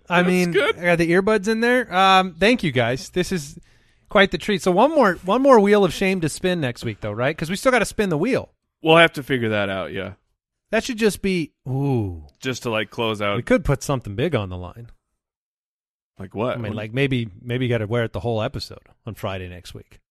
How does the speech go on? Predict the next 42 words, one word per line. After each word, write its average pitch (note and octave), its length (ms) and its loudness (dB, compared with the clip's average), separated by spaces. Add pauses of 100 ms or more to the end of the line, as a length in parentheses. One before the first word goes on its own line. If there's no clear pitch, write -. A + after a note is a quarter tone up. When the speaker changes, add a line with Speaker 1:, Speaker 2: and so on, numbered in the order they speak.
Speaker 2:
Mm. E3+ 380 -8
Speaker 1:
Mike, G3 340 4
Mike's A3 320 2
look A3 240 2
in G#3 100 2
his E3+ 140 0
face G3 260 6
Speaker 2:
Mm. D3+ 40 -2
Speaker 1:
was D#3+ 160 0
like, E3 200 4 (480)
"No." D#3 680 4
Speaker 2:
Yeah, F4+ 180 2
no, C3 320 0
I'll C#3+ 80 0
take C#3+ 260 -8
my A#2+ 160 -6
first G2 320 -10
place. F2 320 -14 (600)
But E3+ 180 2
maybe, F3 240 6
like, C#3 200 2
the, A2+ 360 0
we'll C3 280 -2
figure G#2+ 240 -4
it F#2 40 -6
out E2 200 -12
next - 180 -10
week. A3 180 -8
Speaker 1:
Okay, A#3+ 180 0 (140)
all E3+ 80 -8
Speaker 2:
Mm. C4+ 100 -6
Speaker 1:
right. B3+ 200 -8 (120)
We'll F#3 100 -8
think F#3 200 -12
about D3 240 -2
it. E3+ 100 -10 (380)
Uh, F3 420 6
let's G3+ 220 2
get B3 140 0
into A#3+ 160 2
the A3+ 100 4
lineups. G3 840 0